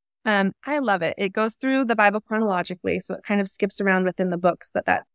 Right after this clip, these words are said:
makes the story flow really well for me. And the purpose of each section is to find a God shot. So she has a podcast and she also has a book.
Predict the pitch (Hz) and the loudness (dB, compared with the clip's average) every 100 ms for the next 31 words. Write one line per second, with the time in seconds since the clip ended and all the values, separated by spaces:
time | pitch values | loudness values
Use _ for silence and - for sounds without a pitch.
0 | - 190 185 - 180 - 175 175 - 180 | 0 0 0 -10 -8 -2 0 0 0 -2
1 | 175 175 170 165 160 175 175 175 185 _ | 0 -2 -2 -2 -2 -4 -4 -6 -8 _
2 | 185 175 175 87 - - _ _ _ _ | -8 -6 -4 -6 -8 -14 _ _ _ _
3 | _ - 190 214 226 220 214 190 208 - | _ 0 2 2 2 -2 -4 -4 -6 -2
4 | 226 226 - 185 170 - 180 170 170 165 | 0 0 -2 -2 -2 -4 -2 -2 -2 -2
5 | 175 175 - 185 - - 180 170 - 185 | -2 -2 -4 -8 -8 -4 -2 -2 -4 -6
6 | 185 190 - - 240 - 240 226 202 196 | -4 -4 -6 -2 -2 2 2 2 0 -2
7 | - 185 190 202 185 180 175 170 | 0 -2 -2 0 0 0 -2 -4